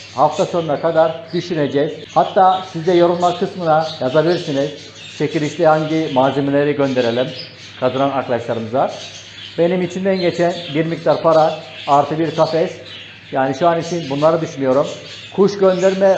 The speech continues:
olayına ilkbahar mevsiminde, yani Mart,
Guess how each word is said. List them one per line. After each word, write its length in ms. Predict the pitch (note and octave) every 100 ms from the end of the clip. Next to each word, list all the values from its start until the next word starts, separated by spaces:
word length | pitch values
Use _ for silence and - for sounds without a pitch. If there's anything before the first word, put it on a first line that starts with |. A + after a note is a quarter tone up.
| -
olayına 640 | E3+ F#3 F3 D3 D#3 D#3+ - - - -
ilkbahar 460 | E3 E3 D#3 E3
mevsiminde, 760 | E3 D#3+ C#3 C3 C3 C#3 D#3 - - - -
yani 300 | D#3 C#3+ C3+
Mart, 340 | C#3 E3 -